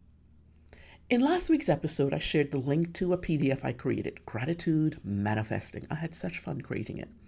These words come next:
It's still available for you to download. And know that downloading doesn't require a subscription to my Lighthouse Letters,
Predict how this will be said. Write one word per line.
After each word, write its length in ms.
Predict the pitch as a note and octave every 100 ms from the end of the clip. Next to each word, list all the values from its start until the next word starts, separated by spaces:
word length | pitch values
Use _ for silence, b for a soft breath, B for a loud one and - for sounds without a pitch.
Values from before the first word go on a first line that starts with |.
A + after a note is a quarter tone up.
| B B B B
It's 160 | - -
still 240 | - E3
available 520 | G#3 D#3+ - C3 E3 - -
for 100 | -
you 80 | D3
to 80 | C3
download. 540 | A2+ A2 F#2 G#2+ E3+ - - - - - - - - - -
And 280 | D3+ D3 C3 B B B B B - - F3
know 400 | D#3+ E3+ F3+ E3+
that 400 | D#3 D3+ A#2 -
downloading 800 | D3 D#3+ E3 D3 C#3 C#3 C3 - - - -
doesn't 300 | D#3+ E3 G#3
require 440 | G3 - D3+ D3+
a 80 | B2+
subscription 760 | - C3+ - - C#3+ - C#3 C3+
to 140 | D3
my 140 | C3+
Lighthouse 500 | B2 B2 A#2+ C3+ A#2
Letters, 480 | - - - - -